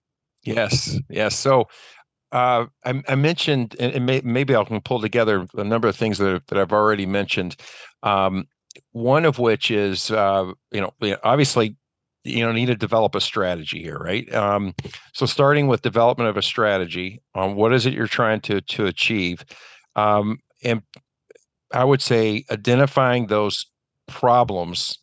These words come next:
you know, or opportunities that you haven't really been able to tackle without some of these digital capabilities and technologies is a place to start. And look at both sides, right? Do you, are there problems you can't solve with your internal operations?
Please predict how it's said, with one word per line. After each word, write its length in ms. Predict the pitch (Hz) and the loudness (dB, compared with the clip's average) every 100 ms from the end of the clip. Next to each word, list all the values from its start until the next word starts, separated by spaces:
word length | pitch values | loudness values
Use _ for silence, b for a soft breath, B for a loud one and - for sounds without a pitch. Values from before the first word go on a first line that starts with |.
| - | -6
you 80 | |
know, 100 | 104 | -4
or 280 | 101 127 123 - | -2 -2 -2 0
opportunities 880 | 120 135 139 - 135 120 90 92 - | 0 2 -2 -2 -2 -2 -2 -6 -6
that 120 | 104 | -6
you 120 | 95 | -4
haven't 380 | 101 123 131 - | 2 2 2 0
really 240 | 123 127 | 0 0
been 200 | 113 113 | 0 0
able 220 | 107 104 | 0 0
to 100 | 95 | -2
tackle 580 | 90 113 107 - 92 90 - | -2 0 0 0 -2 -2 -4
without 440 | 104 107 110 123 | -4 2 2 2
some 160 | - 107 | -2 -4
of 60 | |
these 180 | 98 92 | -4 -4
digital 400 | - 98 - 92 | -4 -2 -2 -4
capabilities 760 | - 98 85 82 90 90 87 | -4 -6 -4 -2 0 0 -4
and 100 | 90 | -8
technologies 840 | - 95 - 92 90 87 - 87 - B B B B B B | -6 -6 -2 -2 -2 -2 -4 -6 -8 B B B B B B
is 180 | 123 | 0
a 60 | 107 | 0
place 400 | - 120 110 - | 0 2 2 0
to 140 | - | -4
start. 380 | - - 95 82 - | -6 -2 0 0 2
And 120 | 131 | 2
look 180 | 175 190 | 2 0
at 140 | 117 | 0
both 200 | 135 131 | 2 2
sides, 440 | - 113 80 76 | 0 0 0 -2
right? 260 | 95 104 139 | -2 -2 -2
Do 80 | 107 | -6
you, 140 | 113 - B B B | -8 -8 B B B
are 160 | 123 117 | 2 4
there 180 | 113 | 4
problems 560 | 104 - 143 165 165 131 | 2 4 4 4 2 0
you 100 | 123 | -4
can't 320 | - 135 127 | -2 0 0
solve 640 | - 120 117 123 151 - - 113 | 0 4 6 6 4 -2 -16 -6
with 260 | 117 - | -4 -4
your 140 | 113 107 | -4 -4
internal 360 | 104 127 131 | -2 2 4
operations? 840 | 127 123 123 113 120 - 135 139 | 4 2 2 2 0 -2 -2 -4